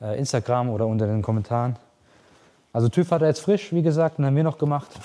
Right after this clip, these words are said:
H-Zulassung, selbstverständlich. Das passt.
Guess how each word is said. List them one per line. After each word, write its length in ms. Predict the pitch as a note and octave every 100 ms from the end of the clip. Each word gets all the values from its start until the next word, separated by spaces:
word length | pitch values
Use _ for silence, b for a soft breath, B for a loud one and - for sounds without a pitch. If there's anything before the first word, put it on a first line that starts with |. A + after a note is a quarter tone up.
| - _ -
H-Zulassung, 640 | A2+ B2+ B2+ B2 A#2 A#2+
selbstverständlich. 840 | A2 A#2+ - A2+ D3 C#3 D3 C#3 - _ _ _ _ _ b b b b _
Das 160 | A#2+ -
passt. 480 | - C3 - -